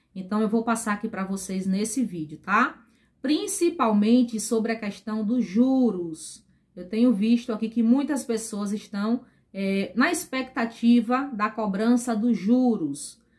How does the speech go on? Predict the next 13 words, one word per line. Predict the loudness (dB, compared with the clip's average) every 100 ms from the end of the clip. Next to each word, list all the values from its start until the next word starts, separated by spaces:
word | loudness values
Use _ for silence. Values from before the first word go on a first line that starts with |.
| _
Se | -8 -4
cada | 0 0 2 2
banco | 2 4 4 2
vai | -4 -4
ter | -6
os | -8
seus | -6 -6 -4
juros, | 0 2 4 4 2 0 -4 -16 _ _
se | _ 0 2
essa | 2 2
regulamentação | 2 2 0 2 4 6 4 -2 -4 -2 -2
vai | 0 0 2
definir | 0 0 2 2 2 0 -2